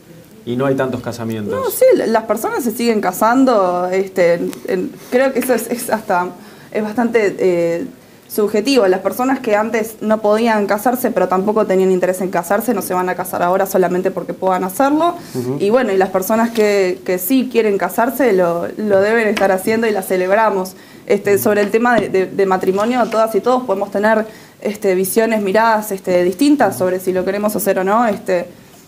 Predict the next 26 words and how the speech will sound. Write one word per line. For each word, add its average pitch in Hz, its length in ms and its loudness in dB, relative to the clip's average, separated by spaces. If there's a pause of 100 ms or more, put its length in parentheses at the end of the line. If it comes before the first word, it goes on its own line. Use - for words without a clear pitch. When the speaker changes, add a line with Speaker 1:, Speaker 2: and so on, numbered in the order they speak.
Speaker 2:
lo - 80 0
importante 226 440 2
es 254 40 0
que 202 560 0 (280)
se 208 140 2
pueda 240 580 2 (100)
hacer, 214 480 2
Speaker 1:
Ujú. - 100 -2 (100)
Speaker 2:
este, 185 320 -2
¿no? 233 380 0
Que, 175 340 -2 (720)
que, 175 120 -4
bueno, 185 200 2
nada, 185 360 0
es 190 80 -4
lo 185 160 2
que 185 180 -6
antes 202 340 0
es, 202 240 -8
esa 190 200 0
barrera 190 400 2
estaba, 185 480 0
¿no? 208 300 -2
De 185 140 0
nuevo, 180 360 0
como 175 180 -6